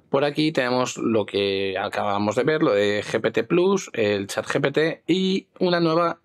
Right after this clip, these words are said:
cosa que es chat temporal. Si le damos, pone, "No está en el historial. Los chats temporales no aparecerán en tu historial por motivos de seguridad.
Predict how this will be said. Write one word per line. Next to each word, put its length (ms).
cosa 420
que 180
es 140
chat 280
temporal. 500
Si 220
le 100
damos, 380
pone, 320
"No 160
está 180
en 80
el 80
historial. 480
Los 160
chats 320
temporales 560
no 100
aparecerán 560
en 140
tu 100
historial 520
por 180
motivos 380
de 100
seguridad. 480